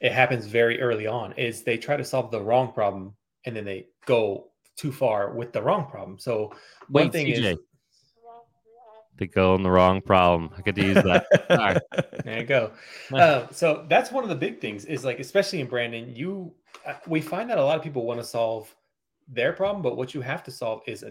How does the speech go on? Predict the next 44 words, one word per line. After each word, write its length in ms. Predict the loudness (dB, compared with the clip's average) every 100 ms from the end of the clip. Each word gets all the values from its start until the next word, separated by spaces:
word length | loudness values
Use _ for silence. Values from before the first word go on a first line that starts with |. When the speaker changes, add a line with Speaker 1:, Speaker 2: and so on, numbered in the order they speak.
| -14
Speaker 1:
your 140 | -8
audience's 480 | -2 -2 -2 -8 -18
problem. 420 | -10 -10 -10 -14
It's 180 | -18 -10
not 180 | -2 2
Speaker 2:
Ooh, 60 | 2
I 60 |
love 160 | 2 0
Speaker 1:
like, 60 | -2
Speaker 2:
that. 160 | -6 -10 _ _ _
Speaker 1:
your 120 | -10
brand 320 | -2 -2 -2 -6
should 380 | 2 2 2
be 220 | -4 -8 -6
what 220 | -8 -8
you 140 | -14
want, 460 | -10 -6 -6 -8 _ _ _ _
but 160 | -6 -6
you 80 | -10
should 240 | -6 -6
entice 460 | -6 -10 -10 -10 -14
the 120 | -10
audience 400 | -6 -6 -8 -12
'cause 160 | -14 -6
that's 200 | -6 -6
who's 200 | -16 -14
gonna 260 | -12 -12
make 340 | -12 -14 -14 -14
your 140 | -14
brand 400 | -10 -10 -10 -14
your 120 | -18
brand. 400 | -8 -8 -8 -16 _ -18
So, 400 | -10 -8 -10 -14 _ _
Speaker 2:
Hmm. 200 | -16 -8
Speaker 1:
um, 140 | -8 -8
as 140 | -4
much 200 | -4 -4
as 160 | -8 -8
you 120 | -6
need 180 | -6 -8
to 60 | -6
visually 420 | -6 -6 -12 -10
like 300 | -8 -8 -10
it, 180 | -12